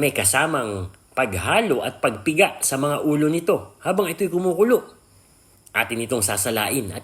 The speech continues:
ilalagay sa isang pot. Para creamy ang ating palabok sauce, gumamit ako dito ng cream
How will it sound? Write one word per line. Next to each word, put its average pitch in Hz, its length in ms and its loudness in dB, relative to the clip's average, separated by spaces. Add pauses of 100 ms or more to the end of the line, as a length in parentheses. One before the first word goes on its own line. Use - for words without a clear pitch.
ilalagay 220 480 0
sa - 80 0
isang 151 320 -2
pot. - 400 -2 (560)
Para 262 400 2
creamy 160 560 0
ang 95 160 -4
ating 101 640 -4
palabok 95 480 -4
sauce, - 480 -2
gumamit 185 480 -2
ako 160 160 -2
dito 143 720 -4
ng 185 240 0
cream 117 480 -2